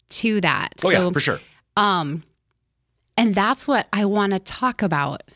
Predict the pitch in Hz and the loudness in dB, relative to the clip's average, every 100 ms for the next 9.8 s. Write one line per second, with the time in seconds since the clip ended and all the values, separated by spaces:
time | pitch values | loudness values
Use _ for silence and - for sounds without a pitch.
0 | _ _ _ _ _ _ _ _ 202 185 | _ _ _ _ _ _ _ _ 0 0
1 | 175 196 208 220 240 240 190 180 170 160 | 0 0 2 2 2 0 0 0 0 0
2 | 165 - - 196 196 226 226 - - 175 | -4 -8 -2 0 0 -2 -4 -6 -2 0
3 | 190 - - 165 170 180 _ _ _ _ | 0 -4 -4 -4 -4 -8 _ _ _ _
4 | - 180 160 170 170 175 185 190 175 175 | -2 0 2 0 0 0 0 0 -2 0
5 | 165 165 160 - _ 175 165 156 156 160 | 0 0 -2 -6 _ -2 0 0 -4 -4
6 | - - 165 156 160 - - _ _ _ | -4 0 2 2 0 -2 -6 _ _ _
7 | _ - 185 160 160 147 180 - 233 - | _ -4 -2 -2 -4 -2 -2 -2 -4 -2
8 | - 139 139 175 - _ _ _ _ _ | -2 -8 -8 -10 -14 _ _ _ _ _
9 | _ - 185 156 147 139 - | _ -2 0 0 -2 -8 -10